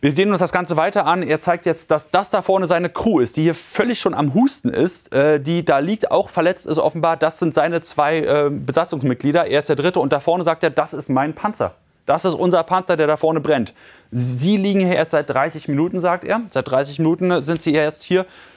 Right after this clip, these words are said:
Sagen auch noch öfter, „Ja, es lebe Russland“ und so weiter. Aber die Situation ist einfach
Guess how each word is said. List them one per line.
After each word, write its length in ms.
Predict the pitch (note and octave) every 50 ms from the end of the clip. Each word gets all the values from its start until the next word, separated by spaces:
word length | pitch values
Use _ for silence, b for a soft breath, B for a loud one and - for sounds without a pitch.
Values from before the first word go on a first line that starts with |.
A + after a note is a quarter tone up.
| B B
Sagen 260 | - C#3+ B2+ D#3 D3+
auch 120 | D3 B2+
noch 180 | D3+ C3+ D3 -
öfter, 240 | C3+ - - C#3 A#2
„Ja, 180 | B2 C3 C#3+
es 140 | A#2 A#2+ -
lebe 220 | C3 C#3 C3+ B2
Russland“ 380 | A2+ C3 E3 - - D#3 C#3 C3+
und 120 | - C3+
so 100 | C3+ C3
weiter. 280 | A#2+ A#2+ C#3+ - E3+ D#3+ B B B B B
Aber 180 | B B2 C3 C#3
die 80 | C3
Situation 540 | C3+ C3+ D3 C#3 D3+ C3+ C3+ - - E3+ E3
ist 100 | D3 -
einfach 240 | - C3 C#3 C3